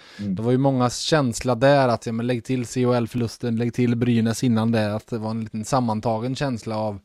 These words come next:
Speaker 2: trötthet, seghet, eh, icke-alerthet, eh, i
Speaker 1: Mm.
Speaker 2: ben och så vidare. Men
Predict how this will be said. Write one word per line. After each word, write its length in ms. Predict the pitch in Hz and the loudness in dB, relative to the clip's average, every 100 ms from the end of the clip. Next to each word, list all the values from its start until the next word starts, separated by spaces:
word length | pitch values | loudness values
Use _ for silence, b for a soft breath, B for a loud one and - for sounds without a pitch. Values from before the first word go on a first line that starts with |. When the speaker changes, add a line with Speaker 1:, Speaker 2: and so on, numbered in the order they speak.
| _ - | _ -10
Speaker 2:
trötthet, 480 | - 101 - 135 - | -8 -6 -2 -2 -2
seghet, 720 | - 131 113 127 151 - - 101 | -2 0 0 0 0 -4 -12 -6
eh, 240 | 117 113 - | -4 -4 -4
icke-alerthet, 1160 | - - 120 - 127 117 - - 147 147 - 127 | -8 -4 -4 -2 4 6 6 4 0 -2 -6 -12
eh, 320 | 113 117 113 | -8 -8 -8
i 100 | 107 | -4
Speaker 1:
Mm. 120 | 98 | 0
Speaker 2:
ben 240 | 90 104 110 | 0 -2 -6
och 80 | |
så 80 | 110 | -6
vidare. 380 | 113 110 95 101 | -6 -6 -8 -8
Men 240 | 110 113 | -6 -6